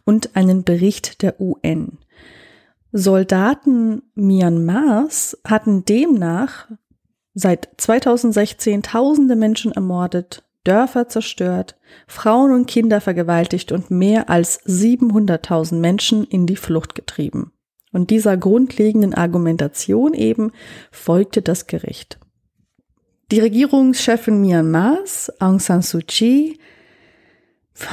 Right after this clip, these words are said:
bei uns allen eigentlich bekannt als die schöne, elegante Friedensnobelpreisträgerin,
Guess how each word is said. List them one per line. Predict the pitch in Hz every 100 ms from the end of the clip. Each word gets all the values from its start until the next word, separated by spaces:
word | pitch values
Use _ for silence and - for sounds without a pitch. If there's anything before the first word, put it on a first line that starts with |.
| 185
bei | 185 185
uns | - 220 226
allen | 185 196 233
eigentlich | - 196 208 208
bekannt | 180 - 196 233 -
als | 185 185 185 -
die | 185 175 175 175 165 - _ _ _ _ _ _ _
schöne, | - 196 202 208 185
elegante | 170 165 185 226 214
Friedensnobelpreisträgerin, | - 208 226 240 214 220 190 175 202 - 226 220 - - 214 196 190 190 196